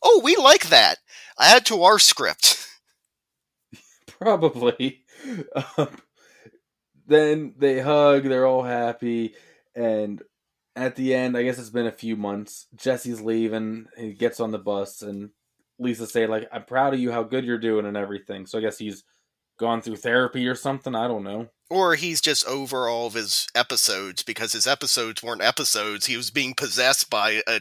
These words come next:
Speaker 1: child, like, killer. <laughs>
Speaker 2: Yes. Dude, how did they explain this one? Like, let's see, the first Nightmare on Elm Street, like, you, they wrote it off, I'm guessing, like, in the official reports on some weird sleep, like, I don't know,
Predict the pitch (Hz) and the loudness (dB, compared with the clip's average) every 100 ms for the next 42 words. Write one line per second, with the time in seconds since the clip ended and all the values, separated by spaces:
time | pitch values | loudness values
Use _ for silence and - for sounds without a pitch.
0 | - - 110 131 120 107 87 - 98 92 | 0 0 2 0 -2 -8 -16 -6 -6 -6
1 | - 123 101 82 - _ _ _ - 466 | -6 -6 -6 -8 -12 _ _ _ -10 -8
2 | - _ _ _ _ - 135 123 - - | -8 _ _ _ _ -18 -14 -6 -4 -4
3 | - - _ - - 294 240 226 349 403 | -10 -20 _ -18 -2 2 2 2 -2 -2
4 | 392 370 269 - 190 170 135 104 95 - | -2 -2 -4 -8 -4 -2 -2 -4 -8 -12
5 | 98 95 104 110 _ - _ _ _ 214 | -12 -10 -10 -12 _ -20 _ _ _ 2
6 | 247 190 202 160 - 208 208 - 143 127 | 2 2 -4 -4 -2 -2 -2 -4 -8 -6
7 | 123 117 113 110 - 107 107 113 107 143 | -6 -6 -8 -10 -14 -14 -8 -8 -8 -10
8 | 147 - - 143 127 143 143 131 123 127 | -10 -8 -2 0 2 0 2 0 0 0
9 | 127 _ _ - 123 117 113 117 107 - | -2 _ _ -10 -6 -6 -4 -6 -4 -6
10 | 107 104 101 113 110 107 101 123 113 113 | -6 -8 -10 -8 -6 -6 -6 -6 -6 -8
11 | - 107 101 - 98 - 107 110 104 98 | -6 -8 -8 -12 -10 -8 -6 -6 -8 -10
12 | - - 117 113 _ _ _ _ _ _ | -14 -6 -4 -4 _ _ _ _ _ _
13 | 113 107 101 95 _ _ _ _ _ _ | -4 -2 -4 -8 _ _ _ _ _ _
14 | _ _ _ _ _ 113 117 117 107 104 | _ _ _ _ _ -2 0 0 -2 -4
15 | 104 104 101 | -2 -4 -6